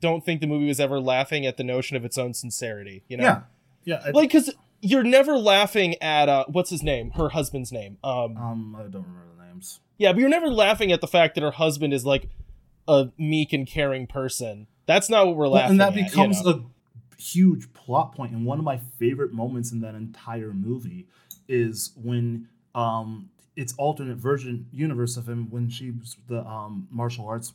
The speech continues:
Speaker 2: actress, and sh-, and he, like, they leave the movie theater, and, like,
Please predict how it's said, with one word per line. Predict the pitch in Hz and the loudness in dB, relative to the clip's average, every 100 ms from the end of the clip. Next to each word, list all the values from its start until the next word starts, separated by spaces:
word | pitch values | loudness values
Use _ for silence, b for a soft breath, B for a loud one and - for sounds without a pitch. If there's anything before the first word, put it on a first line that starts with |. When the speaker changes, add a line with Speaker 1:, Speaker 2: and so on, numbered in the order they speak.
| _ | _
Speaker 2:
actress, | 127 127 127 135 131 127 b b b _ | -8 -8 -10 -14 -12 -12 b b b _
and | 127 123 120 120 113 | -4 0 0 -2 -4
sh-, | - - | -12 -14
and | 123 131 123 | -14 -10 -8
he, | 123 120 127 | -8 -10 -12
like, | 135 120 | -10 -6
they | 123 | -4
leave | 120 131 143 | -4 -6 -8
the | 135 | -6
movie | 123 127 | -6 -6
theater, | 123 120 117 | -4 -4 -4
and, | 113 117 | -6 -6
like, | 120 | -6